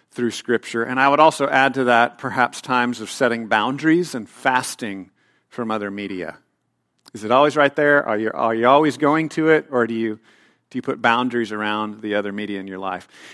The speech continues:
And then one more little application with listening to God's Word, and that is to get outside. Um, the Scripture is clear that there is, like, the specific revelation of God's Word in Scripture, and then there's the general revelation of God's truth in creation.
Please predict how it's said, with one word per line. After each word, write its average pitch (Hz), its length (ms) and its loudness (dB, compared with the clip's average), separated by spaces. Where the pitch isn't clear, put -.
And 175 120 -2
then 175 260 0
one 175 420 2
more 156 560 4
little 147 180 4
application 135 560 2
with 123 140 -6
listening 135 360 0
to 120 60 -4
God's 120 300 2
Word, 123 220 2
and 120 100 -2
that 156 140 4
is 170 140 -2
to 131 80 -6
get 131 180 2
outside. 107 720 0
Um, 123 300 -4
the 127 80 -2
Scripture - 560 0
is 139 220 -4
clear 147 500 4
that 120 160 -2
there 139 200 6
is, 131 160 0
like, 120 280 2
the 120 140 0
specific - 800 -2
revelation 185 560 4
of 165 100 -4
God's 170 260 4
Word 175 240 2
in 151 200 -2
Scripture, 190 640 0
and 131 100 -2
then 139 80 2
there's 135 240 2
the 127 100 -4
general 160 460 0
revelation 110 640 0
of 101 100 -12
God's 104 300 -2
truth - 480 -10
in 107 160 -12
creation. 101 680 -8